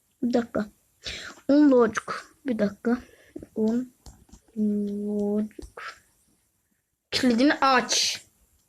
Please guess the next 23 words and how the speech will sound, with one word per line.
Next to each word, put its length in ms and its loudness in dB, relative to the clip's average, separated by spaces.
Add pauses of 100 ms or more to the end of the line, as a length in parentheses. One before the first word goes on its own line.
(460)
Baştan 380 2
bir 100 0
sa-, 320 0
bir 280 0
şey 280 2
oldu. 520 4 (260)
Değişiklik. 640 0 (1200)
Belki, 320 4 (420)
belki 360 4
biliyorsunuz 600 4 (440)
kedi 260 2
karakter 540 2
geliyor 400 4
demişlerdi. 840 2 (1900)
Ba-, 320 2
geldi, 640 2
e, 300 2
sonra 320 2
köpek 320 2
karakteri 400 2
geldi. 220 4
Yani 200 2
Brawl, 260 4